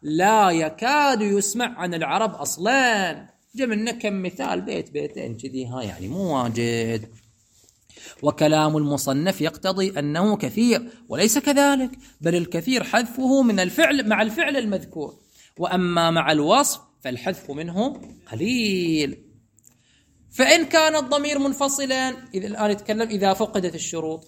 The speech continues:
لم يجوز الحذف، نحو جاء الذي إياه ضربت، فلا يجوز حذف إياه. وكذلك يمتنع الحذف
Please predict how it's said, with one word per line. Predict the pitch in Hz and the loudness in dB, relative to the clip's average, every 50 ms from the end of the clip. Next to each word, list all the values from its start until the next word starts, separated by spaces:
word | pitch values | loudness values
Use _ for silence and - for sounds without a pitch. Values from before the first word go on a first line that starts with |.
| _ _ | _ _
لم | - 226 226 190 | 0 2 2 2
يجوز | 156 143 139 151 156 - | 2 2 0 0 0 0
الحذف، | 220 202 - - 170 143 135 - - - - - - - - - | 0 0 0 0 0 0 -2 -4 -8 -10 -12 -14 -16 -18 -14 -10
نحو | 165 165 160 - 196 214 247 254 247 160 | -8 -8 -6 -2 -2 -2 -2 -2 -4 0
جاء | 147 180 185 196 190 175 | 4 4 4 4 4 2
الذي | 160 151 151 165 180 202 214 214 196 | -2 -2 0 0 0 0 0 0 -2
إياه | 165 165 165 185 208 226 220 214 | -4 -2 0 0 0 2 0 0
ضربت، | 202 214 226 247 - 240 - 208 202 208 - - - _ _ _ _ _ | 0 2 2 0 0 -2 -4 -4 -6 -6 -6 -12 -20 _ _ _ _ _
فلا | - 180 175 185 202 220 | -6 -2 2 4 4 6
يجوز | 226 226 226 220 240 233 214 226 | 6 6 4 4 4 4 4 2
حذف | - - 240 226 220 226 - - - - - | 0 0 2 2 2 0 -6 -16 -16 -12 -8
إياه. | 202 202 208 220 220 220 214 214 202 190 185 - - - - _ _ _ _ _ _ _ _ _ | -4 0 2 2 4 4 6 6 4 4 2 -2 -10 -20 -20 _ _ _ _ _ _ _ _ _
وكذلك | - 170 165 165 185 185 185 240 269 285 285 277 269 269 - | -4 -4 -2 2 2 2 4 4 4 6 6 4 2 2 0
يمتنع | 240 233 226 226 220 220 - 269 277 285 277 269 247 269 | 0 2 2 0 0 0 0 0 2 2 2 2 0 0
الحذف | 254 - - - 269 262 254 208 208 - | 0 -2 -2 0 0 2 2 0 -2 -6